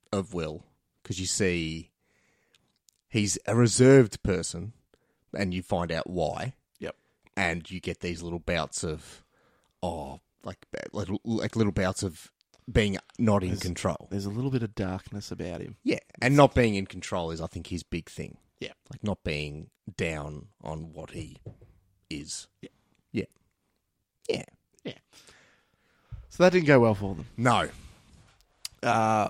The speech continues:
Speaker 2: but then he kinda convinces Mark Wahlberg that there is a case they could be working on.
Speaker 1: Mm-hmm.
Speaker 2: He's been working on it for quite some time.
Speaker 1: Yep.
Speaker 2: There is a gentleman with, uh,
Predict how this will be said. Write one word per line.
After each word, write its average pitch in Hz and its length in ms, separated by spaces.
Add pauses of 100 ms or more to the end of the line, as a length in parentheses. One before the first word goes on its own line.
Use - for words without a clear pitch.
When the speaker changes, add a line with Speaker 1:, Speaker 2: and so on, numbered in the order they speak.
Speaker 2:
but 120 240
then 123 480 (1000)
he 110 100
kinda 107 320
convinces 101 580 (640)
Mark 98 320
Wahlberg 98 400
that 98 220 (260)
there 110 180
is 127 120
a 117 40
case - 360
they 90 160
could 104 160
be 98 120
working 101 380
on. 135 280
Speaker 1:
Mm-hmm. 113 220
Speaker 2:
He's 107 120
been 104 140
working 101 260
on 98 120
it 82 60
for - 120 (180)
quite 92 200
some 92 160
time. 117 420 (420)
Speaker 1:
Yep. 92 120
Speaker 2:
There 92 100
is 101 100
a - 20
gentleman 117 520
with, 98 280
uh, 95 280